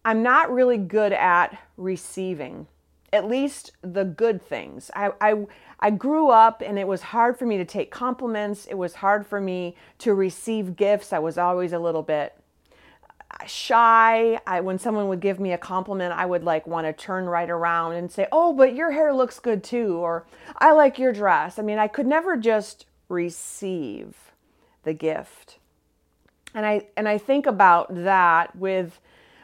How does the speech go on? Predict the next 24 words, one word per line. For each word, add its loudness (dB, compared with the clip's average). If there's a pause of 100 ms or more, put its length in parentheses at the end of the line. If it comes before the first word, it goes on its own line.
um, 0
our 4
walks 2
with -2
the -2
Lord 0
and -4
the -4
many -2
gifts -2
that -4
he -6
wants -4
to -8
give -4
us. 0
Sometimes -4
that 2 (460)
receiving -4 (960)
is -4
very 2
challenging. -8 (520)
We, -6
we, -4